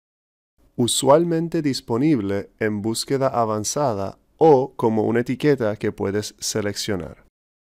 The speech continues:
B C Libraries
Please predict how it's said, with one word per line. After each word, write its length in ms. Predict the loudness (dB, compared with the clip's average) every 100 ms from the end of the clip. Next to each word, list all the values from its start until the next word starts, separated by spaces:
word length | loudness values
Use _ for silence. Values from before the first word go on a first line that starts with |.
| _ _ _ _ _ _ _ _ -10
B 280 | -2 0
C 160 | 2 2
Libraries 880 | 4 4 2 2 0 0 -2 -6 -12